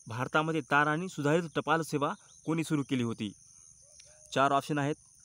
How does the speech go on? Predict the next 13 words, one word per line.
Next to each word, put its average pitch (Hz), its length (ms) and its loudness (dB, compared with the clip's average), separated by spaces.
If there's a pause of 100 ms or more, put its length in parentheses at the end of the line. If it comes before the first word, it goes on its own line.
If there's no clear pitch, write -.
(340)
आणि 131 120 -4
पाच 135 300 -2
सेकंद 135 260 -2
आहेत 123 120 0
आपल्याकडे. 127 360 -4 (4000)
तर 120 80 -6
या 143 100 0
ठिकाणी 160 440 -6 (120)
करेक्ट 151 240 -2
ऑप्शन 156 280 -2
जे 156 60 2
आहे, 151 200 2 (4000)
लॉर्ड 131 320 2